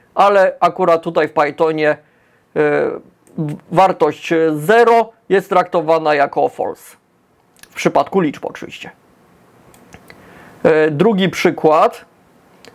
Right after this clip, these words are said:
Mamy już, e, porównanie pierwszej liczby i drugiej liczby. Czyli znowu tu akurat, e, już wynik porównania powinien być, e,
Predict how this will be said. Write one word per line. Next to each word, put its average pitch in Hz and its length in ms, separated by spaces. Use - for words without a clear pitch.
Mamy 202 340
już, 185 460
e, 170 340
porównanie 165 800
pierwszej 180 600
liczby 214 380
i 196 60
drugiej 165 360
liczby. - 380
Czyli 254 280
znowu 190 440
tu 220 160
akurat, 190 460
e, 185 40
już 170 320
wynik 175 280
porównania 175 500
powinien 156 340
być, 151 380
e, 156 180